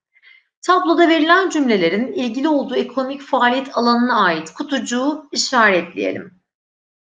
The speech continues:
İlk sorumuzla başlayalım. Kocaeli'de otomobil üretimi yapılması.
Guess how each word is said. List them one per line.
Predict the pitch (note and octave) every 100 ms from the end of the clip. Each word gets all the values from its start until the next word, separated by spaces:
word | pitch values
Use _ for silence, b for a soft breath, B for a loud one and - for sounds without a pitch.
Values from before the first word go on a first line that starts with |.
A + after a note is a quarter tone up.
| -
İlk | G4 -
sorumuzla | D#4+ A#3 G3 A3 C4
başlayalım. | F#3+ - - C3+ A#2 - - _ B B B B _
Kocaeli'de | F#4 F#4 G#4 G4 B3 D#4
otomobil | D4 C#4+ D4 D#4
üretimi | C#4+ C4 C4+ C#4 B3+
yapılması. | G3 - D3+ C#3 C#3 - - -